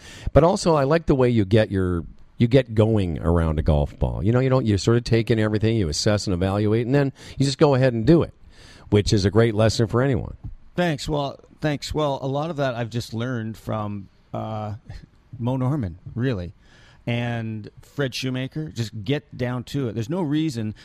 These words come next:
Speaker 2: to go through a pilot's checklist of stuff. I used to do that. I used to, you know, be concerned about doing everything right. But now I play with a lot more freedom. But I,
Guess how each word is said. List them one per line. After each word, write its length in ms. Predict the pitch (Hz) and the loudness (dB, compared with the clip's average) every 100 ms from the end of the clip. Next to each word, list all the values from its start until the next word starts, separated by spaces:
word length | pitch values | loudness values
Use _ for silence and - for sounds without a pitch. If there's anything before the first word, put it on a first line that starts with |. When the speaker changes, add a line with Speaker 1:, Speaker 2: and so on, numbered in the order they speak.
| - | -10
Speaker 2:
to 80 | 117 | -4
go 220 | 131 135 | -4 -4
through 400 | - 120 113 110 | -4 -4 -4 -4
a 80 | 107 | -6
pilot's 460 | - 131 135 - | -4 -4 -4 -8
checklist 580 | - 135 123 113 104 - | -6 -6 -4 -8 -8 -10
of 80 | 98 | -14
stuff. 340 | - 90 85 - - - - | -8 -8 -10 -16 -20 -20 -6
I 80 | 131 | -2
used 300 | 135 180 - | -2 -4 -6
to 80 | 113 | -8
do 240 | 98 107 | -6 -6
that. 240 | 127 185 - | -6 -6 -8
I 80 | 101 | -8
used 220 | 123 - | -8 -8
to, 100 | 123 | -8
you 80 | 123 | -6
know, 180 | 127 139 | -6 -4
be 140 | 123 | -6
concerned 420 | - 113 - 123 | -6 -8 -6 -6
about 180 | 113 107 | -6 -6
doing 220 | 113 117 | -6 -6
everything 420 | 113 110 110 107 101 | -6 -6 -8 -8 -6
right. 260 | 107 131 - | -6 -8 -8
But 160 | 104 | -6
now 380 | 120 135 135 135 - - - - | -4 -2 -2 -4 -10 -20 -14 -10
I 60 | |
play 220 | - 143 | -2 -2
with 140 | 143 110 - _ | -2 -6 -14 _
a 60 | 120 | -4
lot 220 | 127 131 | -2 0
more 200 | 131 123 | 0 -2
freedom. 520 | - 127 135 98 87 - - - | -2 -4 -4 -6 -10 -16 -20 -6
But 280 | 123 120 - | -4 -4 -4
I, 280 | 123 123 | -4 -4